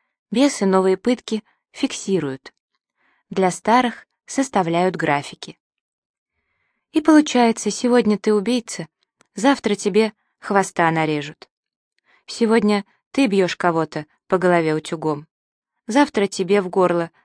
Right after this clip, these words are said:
пару стаканов уксусной эссенции заливают. Забавно, но после долгих-долгих мучений в современном аду разрешено попросить бесов об условно-досрочном переводе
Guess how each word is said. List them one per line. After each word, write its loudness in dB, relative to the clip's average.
пару 2
стаканов -2
уксусной -4
эссенции -4
заливают. -6
Забавно, 0
но 0
после 0
долгих-долгих 0
мучений -6
в -16
современном -2
аду -2
разрешено 2
попросить -4
бесов -4
об -4
условно-досрочном 0
переводе -6